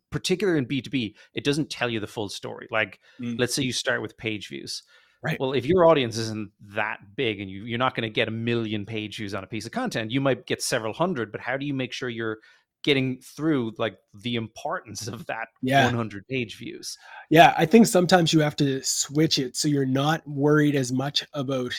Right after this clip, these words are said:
Speaker 2: the, um, variable metrics, and you're actually spending more time focused on the metrics that you can control. So output metrics, proactive metrics, metrics that are associated with things that you can control.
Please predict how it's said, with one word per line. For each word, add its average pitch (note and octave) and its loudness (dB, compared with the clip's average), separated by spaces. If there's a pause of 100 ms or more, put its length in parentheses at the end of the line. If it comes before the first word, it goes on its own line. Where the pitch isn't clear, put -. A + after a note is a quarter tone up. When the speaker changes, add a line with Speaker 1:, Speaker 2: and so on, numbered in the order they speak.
Speaker 2:
the, B2+ -2 (280)
um, A#2 -2 (220)
variable D#3+ 6
metrics, E3 2
and C#3 -2
you're C3 -2
actually C#3+ -2
spending C#3 -4
more C3 -2
time D#3 -2 (100)
focused C#3 -4
on C3+ -2
the B2 -2
metrics A#2+ -8
that A#2 -6
you A#2 -8
can A#2 -10
control. - -10 (400)
So C3+ 0 (100)
output D3+ 4 (200)
metrics, - -8
proactive C#3 -4
metrics, A2+ -6
metrics C#3+ -2
that C#3 -2
are C3 -4
associated B2+ -2
with A#2 -8
things D3 2
that B2 -4
you C3+ -2
can B2+ -6
control. - -10